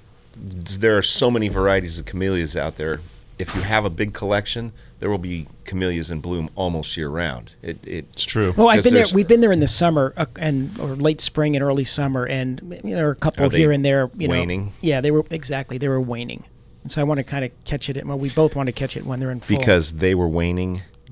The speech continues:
Speaker 1: you're whining
Speaker 3: I was whining
Speaker 1: <laughs> 'cause you
Speaker 3: and
Speaker 1: don't have them.
Speaker 3: waxing
Speaker 1: Yeah, I, I w-,
Speaker 3: eloquently,
Speaker 1: it would be a
Speaker 3: yes.
Speaker 1: good time to go
Speaker 3: Yeah.
Speaker 1: up there now, 'cause the, the japonicas are really starting to get into bloom,
Speaker 3: I still
Speaker 1: uh,
Speaker 3: have
Speaker 1: right
Speaker 3: that
Speaker 1: now.
Speaker 3: one that I think you've seen. I, I started one from seed. I think we're in its fifth or sixth year, and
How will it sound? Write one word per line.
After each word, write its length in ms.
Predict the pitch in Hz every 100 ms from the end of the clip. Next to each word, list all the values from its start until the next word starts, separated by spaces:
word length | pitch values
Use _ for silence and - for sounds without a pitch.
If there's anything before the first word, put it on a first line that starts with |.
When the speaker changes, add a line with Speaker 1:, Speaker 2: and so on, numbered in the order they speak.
| -
Speaker 1:
you're 240 | 82 80 78
whining 380 | 73 76 76
Speaker 3:
I 20 | -
was 240 | - 87
whining 580 | 90 135 139 139 127 127 127
Speaker 1:
<laughs> 40 |
'cause 160 | 82 151
you 100 | 139
Speaker 3:
and 60 |
Speaker 1:
don't 100 | 139
have 240 | 139 82 82
them. 300 | 143 135 135
Speaker 3:
waxing 80 | -
Speaker 1:
Yeah, 140 | 180 160
I, 40 |
I 20 |
w-, 100 | 151 139 156
Speaker 3:
eloquently, 220 | 151 143
Speaker 1:
it 80 | 147
would 160 | 139 165
be 60 |
a 20 | 131
Speaker 3:
yes. 60 | 92
Speaker 1:
good 200 | 92 82
time 220 | 90 78
to 60 | 69
go 160 | 73
Speaker 3:
Yeah. 80 | 71
Speaker 1:
up 40 | 85
there 140 | 73
now, 180 | 76 69
'cause 240 | - 80
the, 300 | 92 92 87 -
the 380 | 92 87 85 80
japonicas 680 | 76 85 139 139 113 90 78
are 160 | 80 71 - 85
really 280 | 95 85 80
starting 340 | - 82 80
to 80 | 71
get 140 | 80
into 200 | 80 76
bloom, 360 | 69 85 76 65 - - - - - - -
Speaker 3:
I 140 | 143
still 220 | 175 208 226
Speaker 1:
uh, 60 |
Speaker 3:
have 0 |
Speaker 1:
right 140 | 165 151
Speaker 3:
that 40 | 151
Speaker 1:
now. 40 |
Speaker 3:
one 140 | 160
that 180 | 151 -
I 80 | 151
think 220 | 143 165
you've 120 | 139
seen. 280 | 117 160 147
I, 140 | 135 143
I 20 |
started 340 | - 156 147
one 160 | 135 135
from 180 | 135 120
seed. 400 | - 151 120 143
I 80 |
think 240 | 151 165 -
we're 200 | 151 139
in 100 | 135
its 180 | 127 -
fifth 280 | - 156
or 80 | 147
sixth 360 | - 147 - -
year, 220 | 139 131
and 260 | 131 127